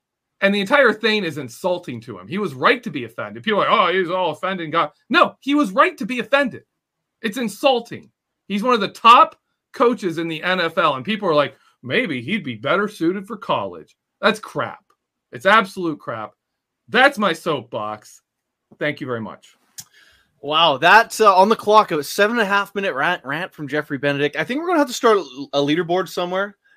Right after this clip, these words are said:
Speaker 2: uh, just our longest
Speaker 1: <laughs>
Speaker 2: rants. Um, I, I'm pretty sure you probably hold
Speaker 1: Oh.
Speaker 2: all, all the top ten slots, though. Uh, but I, I, I might have to go on one. I, I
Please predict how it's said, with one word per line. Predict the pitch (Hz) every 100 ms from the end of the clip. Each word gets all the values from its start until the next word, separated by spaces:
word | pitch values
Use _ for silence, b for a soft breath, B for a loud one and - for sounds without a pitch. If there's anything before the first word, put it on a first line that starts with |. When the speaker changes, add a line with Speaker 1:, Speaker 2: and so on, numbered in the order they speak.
| _ 123
Speaker 2:
uh, | 123 123
just | 143 165
our | 135 135
longest | 127 127 147 151 -
Speaker 1:
<laughs> | 135
Speaker 2:
rants. | 131 269 - 294
Um, | 285 - _ _ _ -
I, | 131 135 139 135 135
I'm | 165
pretty | 180 285
sure | 285 269
you | 202 185
probably | 208 202 214
hold | 175 180 120
Speaker 1:
Oh. |
Speaker 2:
all, | 156 170 180
all | 151 165
the | 165
top | 147 151 147
ten | 151 135
slots, | - 139 151 -
though. | 180 180 202 _ _ _
Uh, | 135 143 143 143
but | 165 170 196
I, | 240 220 -
I, | - - 208 -
I |
might | 233 285
have | 254 254
to |
go | 202 196
on | 185 139
one. | 110
I, | 131
I | 127 113